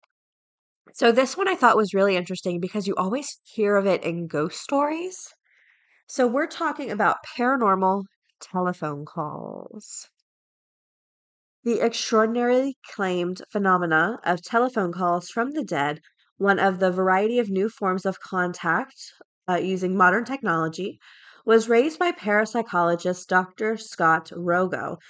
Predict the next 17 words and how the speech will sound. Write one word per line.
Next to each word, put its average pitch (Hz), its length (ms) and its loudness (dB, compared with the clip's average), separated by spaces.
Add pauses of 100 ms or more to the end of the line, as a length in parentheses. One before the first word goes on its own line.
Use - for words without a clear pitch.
(240)
and 196 220 0
Raymond 208 380 0
Bayless 175 640 -2
in 185 100 -2
their 185 160 0
nineteen 226 460 -4
seventy-nine 202 720 -2
book, 170 280 0 (140)
Phone 202 220 0
Calls 196 320 -2
from 175 200 -8
the 156 120 -2
Dead. 151 380 -4 (640)
Their 214 140 6
research 262 420 0
has 202 400 2
been 185 440 0